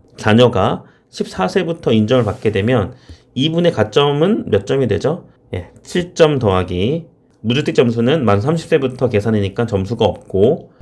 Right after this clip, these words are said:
부양가족이 없는 혼자라고 가정하게 되면 부양가족 점수 오 점을 갖게 되고 십이 점입니다. 그래서 응용하게 되면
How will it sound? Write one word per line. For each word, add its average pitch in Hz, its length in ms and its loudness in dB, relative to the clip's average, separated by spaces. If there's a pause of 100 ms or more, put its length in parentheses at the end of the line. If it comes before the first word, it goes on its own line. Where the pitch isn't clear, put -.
부양가족이 160 580 2
없는 117 560 -2 (100)
혼자라고 180 500 0
가정하게 117 520 0
되면 120 400 -2 (640)
부양가족 123 480 2
점수 92 640 -2
오 95 140 2
점을 110 280 4
갖게 98 260 -4
되고 135 580 -2
십이 107 340 -6
점입니다. 87 580 -2 (720)
그래서 160 220 4
응용하게 156 500 2
되면 104 480 0